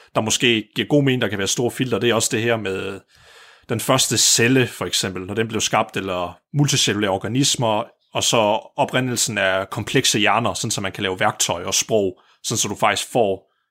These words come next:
en intelligens, der minder om os. Det kan også være et af de store filter.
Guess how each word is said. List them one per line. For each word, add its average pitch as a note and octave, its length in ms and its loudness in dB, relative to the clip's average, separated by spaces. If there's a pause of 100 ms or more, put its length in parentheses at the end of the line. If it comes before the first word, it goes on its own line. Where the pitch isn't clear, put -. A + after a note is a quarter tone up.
(120)
en B2+ 100 -4
intelligens, A2 500 0
der A2+ 60 -2
minder G#2 220 0
om F#2+ 120 -2
os. G2 240 0 (920)
Det C#3 100 2
kan B2+ 80 4
også A#2+ 180 2
være G2 200 2
et A2 60 -6
af A2+ 60 -4
de G2 120 -8
store G#2 240 -6
filter. - 320 -12